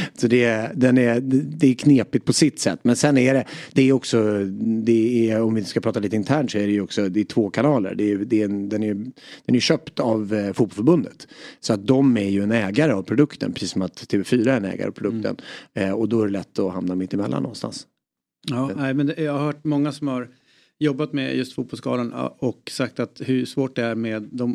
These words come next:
Speaker 2: o-, också ganska starka, som intressena, alltså,
Speaker 1: Mm.
Speaker 2: som, som kolliderar.
Speaker 1: Det är mycket som ska göras.
Speaker 2: Ja.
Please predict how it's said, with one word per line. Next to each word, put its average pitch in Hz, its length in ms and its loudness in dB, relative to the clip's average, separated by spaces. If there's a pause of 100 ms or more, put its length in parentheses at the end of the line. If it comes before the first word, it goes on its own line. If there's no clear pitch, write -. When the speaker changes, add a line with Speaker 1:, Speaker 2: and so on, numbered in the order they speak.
Speaker 2:
o-, - 120 -6 (100)
också 127 180 -6
ganska 117 280 -4
starka, 110 600 -4 (360)
som 110 240 -8
intressena, 127 600 -6 (240)
alltså, 151 140 4
Speaker 1:
Mm. 202 200 0
Speaker 2:
som, 131 280 -4
som 139 180 -6
kolliderar. 131 540 -2
Speaker 1:
Det 139 60 4
är 156 40 6
mycket 156 260 4
som 151 120 2
ska 180 480 4
göras. 101 340 2 (320)
Speaker 2:
Ja. 107 60 -8